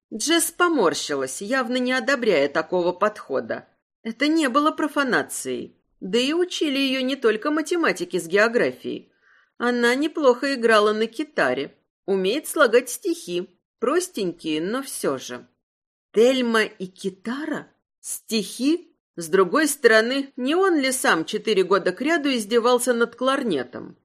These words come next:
Или, скорее уж, кларнет над Мейнфордом? Издержки классического образования в матушкином о нем представлении. Уж лучше бы китара. С китарой он авось и поладил бы. А вот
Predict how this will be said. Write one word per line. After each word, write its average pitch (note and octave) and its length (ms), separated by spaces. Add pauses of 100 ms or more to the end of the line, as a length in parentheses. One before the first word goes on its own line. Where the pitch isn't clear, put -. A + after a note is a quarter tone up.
(220)
Или, B3+ 420
скорее A#3+ 420
уж, A#3 220
кларнет D4+ 640
над E3 200
Мейнфордом? B2+ 840 (380)
Издержки D#4 680
классического A3 840
образования C4 840
в A3 100
матушкином B3+ 760
о F#3+ 60
нем E3+ 260
представлении. C3+ 1000 (480)
Уж - 220
лучше F4 360
бы G#3+ 140
китара. B2+ 720 (260)
С - 60
китарой C4 480
он A3+ 240
авось G#3+ 320
и A#3 60
поладил D3 520
бы. - 240 (600)
А A#3+ 180
вот A#3+ 320